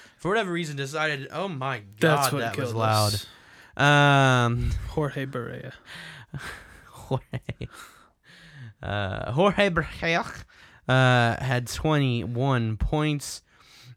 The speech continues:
Speaker 1: Um, he, <sighs> man, I just don't understand. Like, he's not that good. Oh, whatever. Um, yeah, I mean, it's just,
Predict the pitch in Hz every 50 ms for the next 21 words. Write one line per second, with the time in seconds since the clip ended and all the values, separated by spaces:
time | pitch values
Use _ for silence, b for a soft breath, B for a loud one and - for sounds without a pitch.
0 | _ 113 110 117 113 110 110 107 107 104 104 107 104 - 123 120 139 127 123 117
1 | - - _ 151 - - - - - 131 123 120 113 107 101 98 - _ _ _
2 | _ _ _ _ _ _ _ - 185 214 240 226 - 185 180 175 151 131 - -
3 | - - 165 156 - 262 247 220 240 240 254 240 - 220 220 190 - _ - 170
4 | 160 180 147 - - 117 117 107 101 87 85 - - - - - - - B B
5 | B B B B B B B B 143 143 151 151 147 147 147 143 139 139 135 131
6 | 127 123 120 113 113 113 110 107 107 113 110 - _ _ _ _ _ _ - _
7 | - 185 170 135 113 - 135 156 165 170 175 165 180 175 160 - -